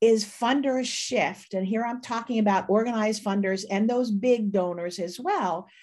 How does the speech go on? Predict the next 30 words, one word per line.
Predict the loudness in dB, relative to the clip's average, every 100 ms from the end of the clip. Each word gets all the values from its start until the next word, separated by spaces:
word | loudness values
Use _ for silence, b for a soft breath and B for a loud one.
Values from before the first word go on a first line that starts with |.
| b b 0
They | 0
shift | 2 -2 -2 -4 -4
what | -2
they're | 0
gonna | 0 0
fund. | -2 -4 -2 -6 -12 -20 _ b b b
And | -2
so | 2 2
here | 4 4
you | 4
are | 4 2
going | 0 0 0 0
down | 0 -2 0
this | 0 -2
path, | -10 -6 -4 -2 -2 -4 _ _ -4
and | 2
all | 2 2
of | -2
a |
sudden | -4 -2 -2 -2
funders | -4 -6 -6 -6
say, | 0 0 0 -6 -4
"Nope, | -2 -2 -6
we're | -6 -4
not | -4 -4
funding | -4 -2 0 0
any | 2 2 0
of | 0
that | -2 -2
now. | -2 -4